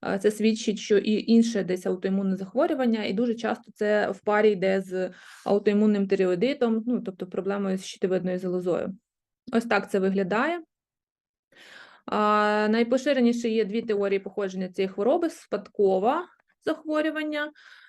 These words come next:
е, ну, тобто генетично передається, і наслідки порушень імунітету, причиною яких є інфекції, неправильний спосіб життя, е, шкідливі звички. Ну, дуже часто це при, це як наслідок стресу.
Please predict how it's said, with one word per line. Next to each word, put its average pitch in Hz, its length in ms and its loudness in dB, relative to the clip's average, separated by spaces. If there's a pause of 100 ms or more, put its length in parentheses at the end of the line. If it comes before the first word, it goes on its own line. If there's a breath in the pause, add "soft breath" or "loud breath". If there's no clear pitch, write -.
(180 loud breath)
е, 247 260 6
ну, 277 140 4
тобто 247 260 0
генетично 262 560 2
передається, 226 680 0
і 254 280 -2
наслідки 247 460 -2
порушень 233 380 0
імунітету, 220 680 0
причиною 196 400 -4
яких 233 300 -6
є 214 60 4
інфекції, 240 580 -2
неправильний 190 460 -2
спосіб 190 380 -4
життя, 262 440 -2 (500 loud breath)
е, 202 80 0
шкідливі 208 440 4
звички. 247 460 0
Ну, 262 220 4
дуже 262 220 0
часто 254 360 0
це 226 160 -2
при, 202 520 -2
це 226 560 0
як 196 180 -2
наслідок 202 440 -4
стресу. - 420 -2